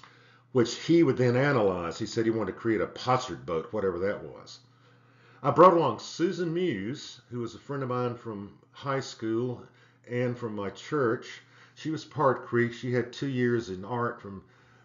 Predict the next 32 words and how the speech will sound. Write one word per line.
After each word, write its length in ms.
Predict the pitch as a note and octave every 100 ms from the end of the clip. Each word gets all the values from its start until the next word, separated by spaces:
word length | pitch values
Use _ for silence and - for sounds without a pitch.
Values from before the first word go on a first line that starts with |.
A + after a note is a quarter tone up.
| _
Young 220 | G2+ A#2
Harris 500 | F#2+ C3 D3+ C3+ G2+
College, 640 | - G#2 F#2+ F#2+ A#2+ - - -
which 160 | G#2+
is 100 | G#2
very 200 | - B2
close 360 | A#2+ C3+ C3 B2
to 140 | F#2+
the 80 | F2
Track 340 | - A2+ G2+
Rock 400 | A2 G#2+ F#2+ - - _ _ _
archaeological 560 | G2+ G#2 A2 A#2 - F#2
site, 400 | - F#2 F2+ F#2 - _ _ _ _ _ - - -
and 160 | G#2+
she 220 | - B2
was 140 | G#2+ -
transferring 640 | - C#3 B2 A#2 A#2+ A2
to 80 | F#2+
Georgia 340 | F2 G#2+ F#2+ -
State. 540 | - D#3 C#3+ E2+ - - - - -
She 220 | - F#3+
went 180 | E3+ G3+
on 160 | G3+ E3
to 80 |
become 260 | B2 C3+ A2+
a 140 | G#2+
highly 500 | F#2+ - C#3+ D3+ D3
respected 680 | A#2 - - A#2 A2+ G#2+ G2+ -
artist 420 | A#2+ A#2+ B2 B2
and 160 | G2+ F#2+ G2+
art 240 | A2+ A#2
educator, 760 | B2 A#2+ - G#2 F#2+ A#2 C3